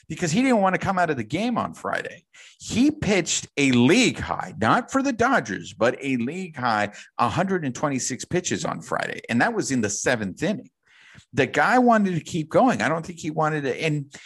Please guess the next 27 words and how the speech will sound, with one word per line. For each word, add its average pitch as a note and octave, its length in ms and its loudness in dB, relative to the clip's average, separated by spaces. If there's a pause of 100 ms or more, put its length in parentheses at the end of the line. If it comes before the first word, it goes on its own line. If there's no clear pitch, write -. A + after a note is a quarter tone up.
(340)
and D#3 160 0
nowadays, G3 680 2
you F#3 80 -2
don't G#3 260 2
see A3+ 360 -4
that A#3+ 280 -4
mindset F2 640 -2
anymore. F2 560 -4
And A2+ 240 0
I, - 480 -2
I D4 220 0
think C#4 320 -6
it's A3+ 100 -4
gotta A3 240 -2
do A3 260 0
something D3 420 -2
to B2+ 100 -6
the G#2+ 120 0 (120)
team B2+ 500 -2 (400)
to D3 80 -2
see A#3+ 340 0
a C4 60 -2
guy G3+ 380 -2
out B2 280 -4
there G#2+ 260 -2
just G#2 280 -8
show E3+ 800 -2